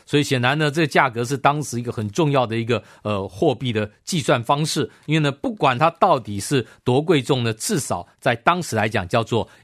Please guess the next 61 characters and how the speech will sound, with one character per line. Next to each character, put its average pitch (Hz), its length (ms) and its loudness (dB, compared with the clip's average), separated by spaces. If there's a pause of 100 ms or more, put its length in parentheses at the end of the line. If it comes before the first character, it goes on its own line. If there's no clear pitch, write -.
一 165 120 0 (120)
个 139 180 2 (220)
工 185 280 4
人 101 180 0
的 107 120 -4 (100)
一 185 100 2
年 104 240 2
的 101 60 -4
工 107 200 -2
资。 104 200 -8 (640)
啊， - 200 -8 (160)
所 165 100 0
以 165 80 4
犹 160 120 2
大 220 140 4
说 202 140 2
，“这 233 120 -4
香 233 200 0
膏 233 140 4
为 240 140 0
什 185 120 0
么 196 120 2
不 214 160 -6
卖 247 240 2
三 262 320 -4
十 226 100 -2
两 202 180 2
银 226 160 0
子 196 120 -4
周 233 240 2
济 202 180 -4
穷 147 240 0
人 143 120 2
呢？” 151 100 -2 (300)
有 113 100 2
没 131 60 4
有 156 60 4
周 165 140 2
济 156 120 0
穷 98 220 -4
人 101 140 2
的 117 60 -2
另 104 120 -2
外 92 120 0
一 - 20 -10
回 85 140 -8
事， 87 240 -8 (120)
但 143 160 2
是 131 180 -4
他 143 180 2
已 117 40 -4
经 110 120 -6
很 98 180 -6
快 139 180 2
的 104 120 -8 (100)
判 120 180 2
定 107 160 -4 (240)
这 165 320 2 (100)
一 127 100 -4
瓶 101 400 -6
极 127 360 -6